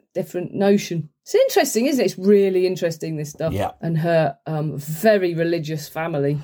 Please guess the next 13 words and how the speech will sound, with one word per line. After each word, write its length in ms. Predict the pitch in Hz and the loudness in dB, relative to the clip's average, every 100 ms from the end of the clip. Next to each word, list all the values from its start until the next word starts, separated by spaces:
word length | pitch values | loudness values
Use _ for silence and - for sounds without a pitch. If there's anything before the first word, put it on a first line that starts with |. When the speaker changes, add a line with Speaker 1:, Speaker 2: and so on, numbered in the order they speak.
| - - | -10 -12
Speaker 2:
Very 560 | 90 90 95 110 98 92 | -8 -2 2 2 2 -2
religious. 880 | 82 82 80 69 69 - - - - | -6 -10 -10 -12 -12 -12 -12 -12 -16
Speaker 1:
Her 600 | - 214 214 214 208 208 202 | -8 0 4 4 4 2 2
mother's 680 | 214 226 285 349 294 240 - | 4 4 4 4 4 4 0
family 720 | - 185 165 151 139 147 147 _ _ _ _ _ | 0 0 2 2 2 2 -2 _ _ _ _ _
are 320 | 165 160 160 | -2 2 2
the 140 | 147 202 | 2 0
domineering 800 | 147 196 175 175 180 175 170 165 | 2 2 2 2 2 2 2 -2
Pentecostals. 1000 | 196 180 - - 170 - 170 175 202 - | -4 -4 -4 -4 -4 -4 -4 -2 -2 -2
Speaker 2:
Uh-huh. 320 | - 101 98 107 | 0 2 2 2
Speaker 1:
Her 160 | 220 | 2
dad's 680 | 214 - 277 403 403 392 - | 2 0 2 4 4 2 0
family 640 | - 180 151 139 143 165 | 0 2 2 2 0 -2